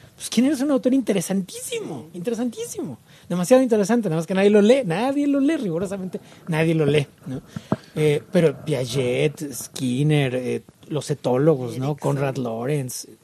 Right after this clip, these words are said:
Speaker 1: todo, todos los grandes autores del, del psicoanálisis. O sea, a mí me
Speaker 2: Erickson
Speaker 1: parece que hay, que hay,
Speaker 2: también.
Speaker 1: que hay lecciones muy importantes que aprender en todo ello,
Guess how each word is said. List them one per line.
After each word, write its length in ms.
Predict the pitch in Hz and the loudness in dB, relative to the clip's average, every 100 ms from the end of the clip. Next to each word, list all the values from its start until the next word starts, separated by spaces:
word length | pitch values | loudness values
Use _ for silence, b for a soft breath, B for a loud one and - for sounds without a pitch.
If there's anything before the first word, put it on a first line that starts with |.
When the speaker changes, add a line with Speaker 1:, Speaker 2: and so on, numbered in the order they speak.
| _ | _
Speaker 1:
todo, 320 | 135 151 170 | 2 6 4
todos 460 | - 160 165 165 143 | 4 6 8 8 4
los 180 | 135 120 | 0 -2
grandes 300 | 135 156 147 | 0 0 0
autores 320 | 131 151 147 | 0 0 2
del, 140 | 135 | 0
del 140 | 127 120 | -4 -8
psicoanálisis. 760 | - - 127 131 160 156 151 B B B B B | -10 -6 -4 0 0 0 -4 B B B B B
O 200 | - - | -10 -2
sea, 100 | 147 | 6
a 40 | 208 | 8
mí 20 | |
me 40 | 254 | 10
Speaker 2:
Erickson 60 | |
Speaker 1:
parece 220 | 240 226 | 10 8
que 80 | 233 | 8
hay, 140 | 226 226 | 6 6
que 120 | 214 | 6
hay, 60 | 220 | 6
Speaker 2:
también. 120 | 220 | 4
Speaker 1:
que 80 | 196 | 4
hay 200 | 196 208 | 6 6
lecciones 420 | 196 185 185 196 | 4 0 0 0
muy 120 | 185 196 | 0 -2
importantes 420 | 170 156 180 - | -2 -2 -4 -4
que 80 | 165 | -4
aprender 300 | 156 151 165 | -2 0 0
en 100 | 151 | 2
todo 260 | 170 165 | 4 6
ello, 200 | 160 160 | 4 2